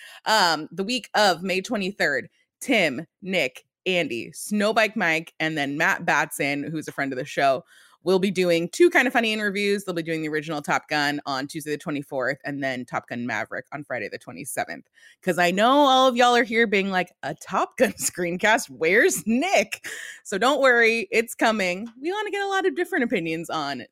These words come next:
Top Gun. Uh, today we're brought to you by MeUndies and Credit Karma, but we will get to that later. Way later. Uh, let's jump into it. I wanna start with Blessing on what you thought about, uh, Top Gun Maverick. We're gonna, this is all gonna be spoiler free.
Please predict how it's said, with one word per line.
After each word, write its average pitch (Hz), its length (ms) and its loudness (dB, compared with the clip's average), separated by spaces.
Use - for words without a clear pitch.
Top 143 240 -2
Gun. 123 280 -6
Uh, 196 240 4
today 254 220 4
we're 285 140 -2
brought 240 220 2
to 262 80 -6
you 240 120 -4
by 170 560 2
MeUndies 202 680 -4
and 160 140 -10
Credit 160 240 -8
Karma, 147 540 -10
but 180 120 -18
we 311 140 -4
will 349 120 -4
get 262 200 -12
to - 80 -12
that 233 220 -8
later. 220 360 -12
Way 185 240 -8
later. 131 320 -2
Uh, 220 260 4
let's 214 340 0
jump 370 240 2
into 214 260 -2
it. 139 120 -4
I 262 60 0
wanna 554 220 -2
start 269 420 0
with 240 120 -8
Blessing - 640 -8
on 165 200 -6
what 180 180 -4
you 226 100 -4
thought 185 360 0
about, 143 400 2
uh, 147 240 4
Top - 300 -2
Gun 147 320 0
Maverick. 139 340 0
We're 208 160 4
gonna, 311 200 4
this 233 180 2
is 294 60 0
all 269 120 8
gonna 269 160 4
be 214 100 0
spoiler 151 380 2
free. 139 520 -4